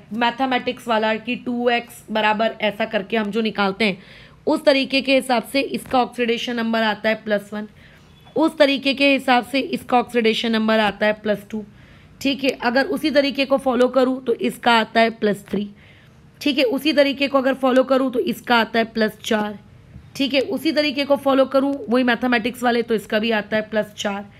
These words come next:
और एन टू ओ फ़ाइव का आता है प्लस पाँच। मतलब यहाँ पे basically स्ट्रक्चर जैसी कोई झंझट हमको पालने की नहीं है। दूसरी सबसे इंपॉर्टेंट चीज़ होती है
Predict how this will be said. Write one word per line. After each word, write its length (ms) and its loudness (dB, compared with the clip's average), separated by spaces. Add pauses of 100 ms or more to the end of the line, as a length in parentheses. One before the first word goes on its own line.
(360)
और 200 0
एन 200 0
टू 80 -2
ओ 100 2
फ़ाइव 240 -2
का 140 -2
आता 160 -4
है 60 -6
प्लस 340 -4
पाँच। 240 -12
मतलब 300 2
यहाँ 320 0
पे 140 -8
basically 540 -4 (380)
स्ट्रक्चर 440 0
जैसी 280 0
कोई 200 0
झंझट 400 0
हमको 280 -2
पालने 340 -2
की 160 -4
नहीं 200 -2
है। 120 -16 (1080)
दूसरी 360 0
सबसे 280 0
इंपॉर्टेंट 460 -2
चीज़ 200 -4
होती 340 -2
है 160 -6